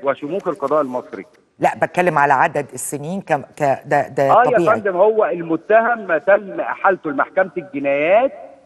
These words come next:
Speaker 1: بثلاث مواد اتهام.
Speaker 2: آه.
Speaker 1: التهمة الأولى وهي طبقًا لنص المادة ميتين وتسعين فقرة واحد وثلاثة.
Speaker 2: أيوة.
Speaker 1: وهي الشروع في خطف أنثى.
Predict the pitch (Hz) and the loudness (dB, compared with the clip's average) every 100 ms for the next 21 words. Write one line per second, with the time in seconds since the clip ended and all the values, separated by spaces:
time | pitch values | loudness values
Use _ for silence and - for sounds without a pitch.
0 | _ 151 143 190 220 - 151 175 170 - | _ -6 2 2 2 0 0 0 -2 -8
1 | 120 101 87 - _ _ _ - 143 107 | -8 -8 -10 -20 _ _ _ -2 0 0
2 | - _ _ _ _ - 160 156 160 156 | -8 _ _ _ _ -8 -4 0 2 2
3 | - 262 262 226 185 214 233 240 254 254 | 2 2 4 2 0 -4 -4 0 0 0
4 | 190 156 165 190 202 196 190 180 202 190 | -2 -4 -2 0 4 4 4 2 0 -2
5 | 175 165 185 - 160 170 175 147 135 - | -4 -2 -4 -4 -4 0 0 -2 -6 -4
6 | 180 175 147 147 - 131 156 208 220 - | -6 -4 -6 -8 -6 -4 -2 -4 -8 -2
7 | 175 170 160 147 151 165 120 117 127 - | -2 0 2 4 4 2 -2 -12 -10 -4
8 | 139 175 214 269 247 - - - 170 117 | 0 2 4 0 -2 -12 -14 0 0 0
9 | - 139 185 190 - 156 - 175 170 214 | -4 0 2 2 0 -12 -6 -2 0 4
10 | 240 175 156 - 185 196 170 165 139 - | 4 4 -4 0 0 0 -6 -6 -6 -12